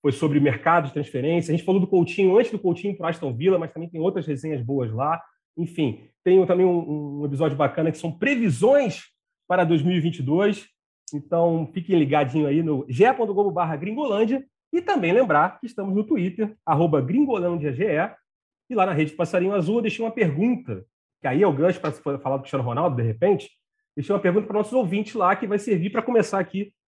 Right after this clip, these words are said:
a resenha. E é o seguinte: a pergunta é: desses três jogadores, né, do, do, que foram, que foram chamados, né, que foram chamados, que foram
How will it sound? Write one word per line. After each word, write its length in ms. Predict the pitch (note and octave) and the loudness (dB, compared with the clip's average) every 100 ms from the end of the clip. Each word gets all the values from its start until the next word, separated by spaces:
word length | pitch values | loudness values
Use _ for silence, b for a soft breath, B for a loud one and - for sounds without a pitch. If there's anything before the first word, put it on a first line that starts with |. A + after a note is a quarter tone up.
| _ | _
a 80 | D#3+ | 0
resenha. 600 | F3+ E3+ E3 F3+ G#3 G#3 _ _ _ | 2 2 2 2 0 -4 _ _ _
E 100 | F#3+ | -2
é 20 | |
o 40 | G3+ | -2
seguinte: 360 | A#3+ G#3+ G#3 | 0 -2 0
a 20 | G3+ | 0
pergunta 720 | A3 F#3 B3 C4 - D3 - _ _ | 0 0 0 0 0 -4 -6 _ _
é: 340 | G#3 F#3+ G2+ - _ _ _ _ _ _ _ _ | 0 2 0 -6 _ _ _ _ _ _ _ _
desses 340 | D3 D4+ D4+ - | 2 2 2 0
três 160 | C#4 | 0
jogadores, 520 | C4 A3 D#3+ D#3+ B2+ | 2 2 4 2 2
né, 240 | C#3 E3+ C#3 | -2 -4 -2
do, 240 | C#3 C3+ | -2 -2
do, 340 | C3+ C3 A#2 A2+ | -4 -6 -6 -8
que 80 | - | -8
foram, 400 | - D#3+ D#3 A#2+ | 0 2 2 0
que 80 | C3 | -6
foram 240 | - D3+ | -4 -6
chamados, 580 | - D3 C#3+ C3 A2 G#2 | -2 0 2 2 0 -6
né, 100 | B2+ | -8
que 120 | A2 | -8
foram 160 | - A2 | -8 -6
chamados, 300 | A2 G2 - | -8 -8 -10
que 40 | |
foram 260 | - D3 | -8 -8